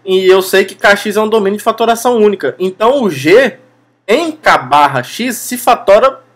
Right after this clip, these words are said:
de um jeito parecido com esse daqui. Tá? Então como K X barra,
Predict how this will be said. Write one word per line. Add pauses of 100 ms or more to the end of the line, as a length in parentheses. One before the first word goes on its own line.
(260)
de
um
jeito
parecido
com
esse
daqui. (760)
Tá?
Então
como
K
X
barra,